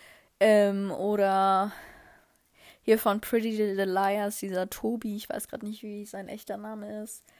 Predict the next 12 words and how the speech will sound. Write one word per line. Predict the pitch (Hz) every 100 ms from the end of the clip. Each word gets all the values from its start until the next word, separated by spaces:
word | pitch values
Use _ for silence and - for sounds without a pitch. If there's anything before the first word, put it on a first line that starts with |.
| _ _ -
Der, | 220
finde | - 247 247
ich, | - 226 247 -
sieht | 226 214 - -
zumindest | - 214 233 247 247 226 -
in | - 214
Pretty | 220 247 226 220
Little | 202 196
Liars | 190 196 190 180 -
richtig | 208 190 196 -
gut | 185 -
aus. | 180 196 262 -